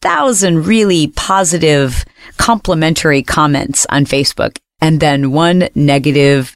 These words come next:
really mean, sometimes even cruel <laughs> comment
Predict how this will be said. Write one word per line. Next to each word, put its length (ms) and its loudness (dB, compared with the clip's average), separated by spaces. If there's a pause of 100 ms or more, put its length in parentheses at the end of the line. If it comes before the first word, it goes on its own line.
(160)
really 440 0
mean, 560 4 (140)
sometimes 460 0
even 280 0
cruel 600 0
<laughs> 60 -8
comment 560 0